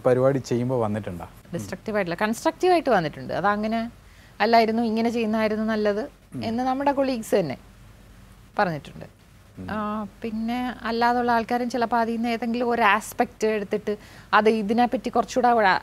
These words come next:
Speaker 1: ഉം.
Speaker 2: പറഞ്ഞാൽ നന്നായിരുന്നു എന്നൊക്കെ പറഞ്ഞിട്ടുണ്ട്. സ്റ്റുഡൻസ് ആണ് പൊതുവേ ഈ പരിപാടി കാണുന്നതെന്ന് എനിക്ക് തോന്നിയിട്ടുണ്ട്.
Speaker 1: ചേച്ചി കഴിഞ്ഞത്തെ, കഴിഞ്ഞ ദിവസത്തെ എപ്പിസോഡിൽ നമ്മളെ ഈ എ ഐ സാങ്കേതിക വിദ്യനെ കുറിച്ചിട്ട് ചേച്ചിയെ വിശദീകരിക്കുന്നത് ഞാൻ കണ്ടു.
Speaker 2: ഉം.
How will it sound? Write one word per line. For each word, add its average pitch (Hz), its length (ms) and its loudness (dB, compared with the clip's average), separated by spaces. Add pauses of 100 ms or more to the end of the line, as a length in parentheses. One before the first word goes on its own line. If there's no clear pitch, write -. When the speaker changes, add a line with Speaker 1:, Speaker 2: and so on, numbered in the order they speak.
(100)
Speaker 1:
ഉം. 123 120 -8
Speaker 2:
പറഞ്ഞാൽ 220 300 4
നന്നായിരുന്നു 208 680 0 (1400)
എന്നൊക്കെ 240 240 6
പറഞ്ഞിട്ടുണ്ട്. 143 480 2
സ്റ്റുഡൻസ് 277 500 2
ആണ് 220 160 2
പൊതുവേ 202 260 2
ഈ 190 160 0
പരിപാടി 175 360 2 (1300)
കാണുന്നതെന്ന് 180 440 2
എനിക്ക് 190 220 -4
തോന്നിയിട്ടുണ്ട്. 175 460 -6 (280)
Speaker 1:
ചേച്ചി 165 220 4
കഴിഞ്ഞത്തെ, 165 560 2
കഴിഞ്ഞ 156 440 2 (220)
ദിവസത്തെ 143 340 0
എപ്പിസോഡിൽ 120 500 -4 (380)
നമ്മളെ 143 420 2
ഈ 151 180 2
എ 185 340 10
ഐ 180 200 8 (200)
സാങ്കേതിക 151 460 2
വിദ്യനെ 139 320 0
കുറിച്ചിട്ട് 123 440 -6 (340)
ചേച്ചിയെ 127 240 0
വിശദീകരിക്കുന്നത് 113 640 0
ഞാൻ 98 80 -8
കണ്ടു. 90 140 -8
Speaker 2:
ഉം. 87 200 -10